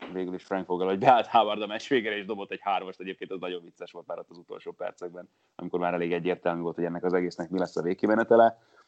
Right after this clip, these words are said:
Szerintem ez a Cornéllal is beszélgettünk itt az utolsó negyed elején arról, hogy akkor most kinek kéne adni ezt a díjat. Nem nagyon töprengtünk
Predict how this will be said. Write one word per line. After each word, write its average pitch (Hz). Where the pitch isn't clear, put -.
Szerintem 120
ez 113
a 110
Cornéllal 110
is 92
beszélgettünk 90
itt 87
az 85
utolsó 87
negyed 85
elején 82
arról, 85
hogy 87
akkor 85
most 87
kinek 92
kéne -
adni 95
ezt -
a -
díjat. 87
Nem 92
nagyon 87
töprengtünk 82